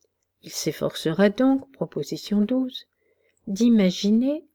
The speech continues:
autant qu'il peut, cette cause de gloire, ou de la considérer comme existant en acte. Mais, par hypothèse,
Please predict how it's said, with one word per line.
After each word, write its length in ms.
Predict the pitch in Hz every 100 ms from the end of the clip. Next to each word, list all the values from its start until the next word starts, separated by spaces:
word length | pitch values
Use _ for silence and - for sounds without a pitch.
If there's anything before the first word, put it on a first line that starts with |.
| _
autant 340 | 160 - 143
qu'il 300 | 143 - 208
peut, 300 | - - 277 - _ _ _ _ -
cette 360 | - 196 214
cause 340 | - 294 294 -
de 100 | 214
gloire, 600 | 165 139 - 139 _ _ _ _ _ _
ou 100 | 202
de 120 | 190 180
la 120 | 170
considérer 680 | 220 226 - 185 180 247 285
comme 200 | 208 170
existant 640 | 170 190 185 - 294 - -
en 180 | 185 143
acte. 520 | - - _ - _ _ _ _ _ _ _ _ _
Mais, 400 | 175 180 269 - _ _ -
par 160 | 147
hypothèse, 720 | 139 - 180 - 269 285 277